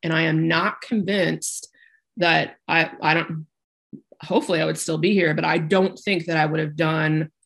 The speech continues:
the things that I've done in the, you know, thirteen years since then. I don't think I would have helped the people that I've helped. I don't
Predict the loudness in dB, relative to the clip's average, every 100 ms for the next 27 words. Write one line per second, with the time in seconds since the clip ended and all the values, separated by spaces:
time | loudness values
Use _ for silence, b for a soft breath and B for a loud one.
0 | _ _ _ -4 -2 0 0 0 2 0
1 | 0 0 0 0 -2 -2 -2 -2 -2 -4
2 | -6 -2 -2 -2 -2 -4 -2 -2 0 0
3 | 0 -2 -2 -2 -2 0 2 0 0 0
4 | -2 -4 -2 -2 -2 -4 -4 -4 -6 -10
5 | -6 -4 -2 -2 -2 -2 -2 -4 -6 -4
6 | -4 -4